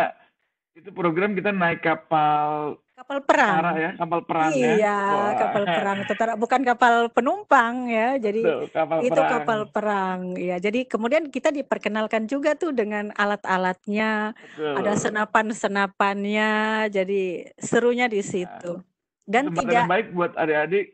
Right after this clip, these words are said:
Speaker 1: semuanya
Speaker 2: Iya,
Speaker 1: ya.
Speaker 2: adik-adik bisa mengikuti itu dan tidak mahal, Kak. Jadi untuk
Speaker 1: Oh, ya.
Speaker 2: tergantung ya. Biasanya itu kita kontribusinya itu kemarin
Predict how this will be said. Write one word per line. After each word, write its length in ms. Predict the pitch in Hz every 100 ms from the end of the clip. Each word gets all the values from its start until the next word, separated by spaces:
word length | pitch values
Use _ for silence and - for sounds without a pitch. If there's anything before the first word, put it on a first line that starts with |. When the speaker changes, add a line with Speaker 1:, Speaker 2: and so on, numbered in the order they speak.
| _ -
Speaker 1:
semuanya 400 | 160 156 156 240
Speaker 2:
Iya, 120 | 214
Speaker 1:
ya. 80 | 202 202
Speaker 2:
adik-adik 540 | 214 214 220 226 254 196
bisa 360 | 202 - 196 185
mengikuti 560 | 185 185 185 180 175
itu 80 | 185
dan 160 | 196 247
tidak 240 | 277 240
mahal, 400 | 240 247 240 254 247
Kak. 280 | 202 185 -
Jadi 280 | 175 180 220
untuk 400 | 226 208 226 -
Speaker 1:
Oh, 80 | 214
ya. 280 | 165 143 143
Speaker 2:
tergantung 640 | 240 233 233 233 226 196
ya. 240 | 185 185 180 _ _ _ _ _
Biasanya 560 | 214 240 240 254 269 285
itu 240 | 247 285
kita 320 | - - 240
kontribusinya 1300 | 247 220 214 208 190 202 - 208 185 185 180 185 214
itu 320 | 220 - 262 277 _ _ _
kemarin 640 | 220 226 226 220 277 269